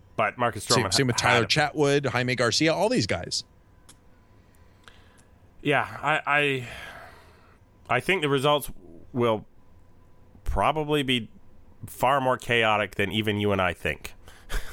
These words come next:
Speaker 2: Well, there's your laws, <laughs> the unintended,
Speaker 1: That
Speaker 2: unintended consequences again.
Speaker 1: Yeah, that's what I'm saying. Because,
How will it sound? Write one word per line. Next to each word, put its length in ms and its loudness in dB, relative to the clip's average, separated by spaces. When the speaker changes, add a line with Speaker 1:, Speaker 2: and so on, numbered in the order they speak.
Speaker 2:
Well, 140 -4
there's 220 0
your 100 2
laws, 280 2
<laughs> 140 -2
the 340 2
unintended, 560 0
Speaker 1:
That 80 4
Speaker 2:
unintended 420 0
consequences 540 0
again. 260 -2
Speaker 1:
Yeah, 320 0
that's 180 -2
what 100 0
I'm 100 -2
saying. 280 -4
Because, 300 -2